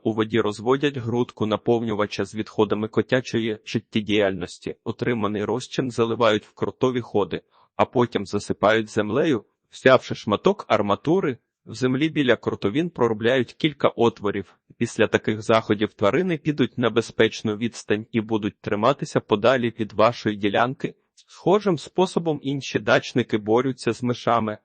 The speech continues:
розклавши на газеті або картонці трохи використаного наповнювача. Або саму газету, попередньо поклавши її на дно котячого лотка, але не забувайте, що ефективність методу ніхто не гарантує,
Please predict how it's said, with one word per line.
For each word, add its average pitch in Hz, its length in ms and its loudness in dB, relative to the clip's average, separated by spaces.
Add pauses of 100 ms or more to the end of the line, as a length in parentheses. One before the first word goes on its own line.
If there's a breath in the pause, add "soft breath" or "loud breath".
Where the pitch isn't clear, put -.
(140)
розклавши 117 680 2
на 104 120 -2
газеті 107 500 -2
або 107 300 2
картонці 120 580 -2
трохи - 400 -4
використаного 107 800 -6
наповнювача. 101 920 -4 (140)
Або 120 280 4
саму 123 360 2
газету, 110 600 -2 (100)
попередньо 175 560 2
поклавши 160 580 2
її 120 260 -2 (160)
на 135 140 2
дно 190 180 2
котячого 107 640 2
лотка, 107 540 0
але 110 220 2
не 139 120 -2
забувайте, 120 720 0 (120)
що - 300 0
ефективність 175 800 -2
методу 107 460 0
ніхто 107 340 -4
не 107 120 -4
гарантує, 110 640 -2